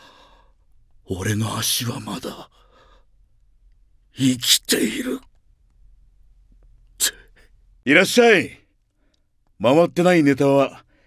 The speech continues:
注文してくれればすぐに握るよ。俺より早く握る職人は五万といるよ。この道も、なかなか奥が深くて厳しいんだぜ。でもよ、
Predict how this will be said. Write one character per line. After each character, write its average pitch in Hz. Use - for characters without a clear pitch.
注 170
文 175
し -
て 170
く 165
れ 160
れ 156
ば 123
す -
ぐ 180
に 131
握 101
る 117
よ。 120
俺 120
よ 170
り 156
早 156
く 135
握 120
る 135
職 123
人 139
は 143
五 127
万 143
と 123
い 87
る 101
よ。 98
こ 113
の 117
道 120
も、 123
な 98
か 117
な 113
か 117
奥 135
が 113
深 -
く 120
て 120
厳 120
し 123
い 147
ん 151
だ 139
ぜ。 107
で 95
も 85
よ、 98